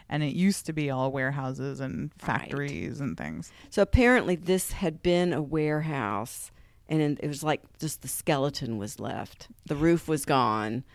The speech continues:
Speaker 2: So when I looked up, you looked up to the sky, and it's like, "Oh my gosh," very graphic.
Speaker 1: Yes.
Speaker 2: And to have these dresses,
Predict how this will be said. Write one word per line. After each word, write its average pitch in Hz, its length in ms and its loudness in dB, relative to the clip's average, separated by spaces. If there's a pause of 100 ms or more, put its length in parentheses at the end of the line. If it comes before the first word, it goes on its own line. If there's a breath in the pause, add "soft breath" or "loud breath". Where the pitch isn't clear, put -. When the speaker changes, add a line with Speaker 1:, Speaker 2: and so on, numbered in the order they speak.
(220 soft breath)
Speaker 2:
So 160 220 0
when 147 160 2
I 135 60 0
looked 160 340 -4
up, 143 180 -4
you 156 140 -6
looked 151 240 -6
up - 140 -6
to 143 100 -10
the - 100 -12
sky, 143 460 0
and 120 140 -2
it's - 120 -16
like, 101 240 -12
"Oh 156 100 -8
my 139 180 -6
gosh," 143 320 -6
very 156 340 0
graphic. 143 800 -2
Speaker 1:
Yes. 156 340 -2
Speaker 2:
And 156 160 -2
to 143 100 -4
have 151 280 -2
these 135 240 -8
dresses, 139 720 -4